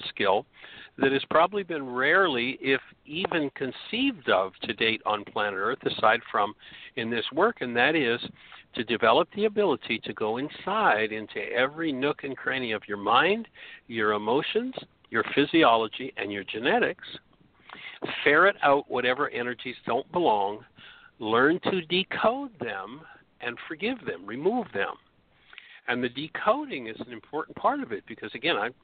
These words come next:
I can remember a time if I'd have felt this in my chest, it would have just been, oh, you know, well, I got some heartburn or something going on. But it was, like,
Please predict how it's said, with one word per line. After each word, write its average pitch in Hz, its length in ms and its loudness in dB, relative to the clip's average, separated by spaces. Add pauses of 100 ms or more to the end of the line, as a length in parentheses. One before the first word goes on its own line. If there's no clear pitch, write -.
(160)
I 110 80 -4
can - 120 -10
remember 120 260 -4
a 110 60 -4
time 117 260 -4
if 120 120 -8
I'd 113 100 -2
have 113 80 -8
felt 120 240 -6
this 117 180 -6
in 123 60 -6
my 123 160 0
chest, - 380 -2
it 127 80 -2
would 120 120 -4
have 120 100 -8
just - 240 -10
been, 113 220 -2 (540)
oh, 214 80 6
you 170 100 6
know, 175 100 4
well, 175 120 6
I 160 60 4
got 165 200 4
some 127 260 -8
heartburn 113 340 0
or - 120 -6
something 110 260 -10
going 98 200 -8
on. - 200 -10
But 123 120 -2
it 151 60 -2
was, 160 180 -4
like, 113 160 0